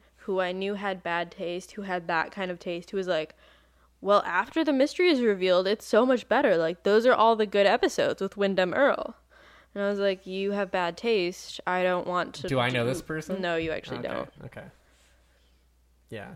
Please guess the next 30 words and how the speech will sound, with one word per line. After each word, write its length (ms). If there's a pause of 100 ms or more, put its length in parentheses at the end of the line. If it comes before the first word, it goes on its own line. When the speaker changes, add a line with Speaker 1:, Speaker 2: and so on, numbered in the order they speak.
Speaker 1:
I 80
mean, 180
like, 200
you 100 (220)
probably 200
know 120
them 140
in 100
passing, 320
but 80
I 80
don't 160
think 180
you 80
know. 760
Speaker 2:
Okay. 180 (1200)
What 140
if, 180 (240)
what 140
if 60
it 80
turned 220
out 140
that 140
the 60
person 420
that 100
you're 160
thinking 320
of 180